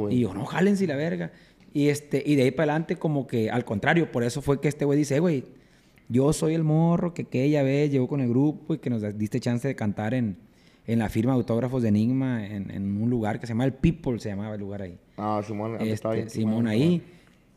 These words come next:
Speaker 2: Y como que por eso como nos, nos agarró buena, buena fe, pues, de que nosotros ya éramos de Enigma, la verga, y ellos iban comenzando, y, "No, pues, tóquenle, güey, a la verga, tocan perro y la verga".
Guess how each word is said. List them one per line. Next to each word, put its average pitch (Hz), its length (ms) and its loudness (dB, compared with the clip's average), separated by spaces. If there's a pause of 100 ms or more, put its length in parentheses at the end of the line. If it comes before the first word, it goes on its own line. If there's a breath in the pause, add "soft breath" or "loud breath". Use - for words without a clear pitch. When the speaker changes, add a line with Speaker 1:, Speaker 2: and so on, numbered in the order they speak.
(120)
Speaker 2:
Y 127 280 4
como 135 260 0
que 131 100 0
por 107 220 -2
eso 143 180 -2
como 147 180 0
nos, 135 220 2
nos 123 280 0
agarró 107 280 0
buena, 143 280 2
buena 143 240 0
fe, 208 180 0
pues, 214 220 2
de 185 120 2
que 131 460 0 (500 soft breath)
nosotros 135 300 2
ya 135 80 4
éramos 170 200 2
de 180 60 0
Enigma, 160 300 -2
la 165 80 -2
verga, 170 460 -2
y 135 160 2
ellos 135 340 2
iban 131 260 2
comenzando, 170 720 0
y, 113 480 2
"No, 131 140 -6
pues, - 140 -4
tóquenle, 202 320 2
güey, 233 160 4
a 160 120 -2
la 151 100 -4
verga, 160 220 -2
tocan 190 280 -4
perro 170 280 -8
y 170 40 -4
la 147 80 -6
verga". 160 320 -4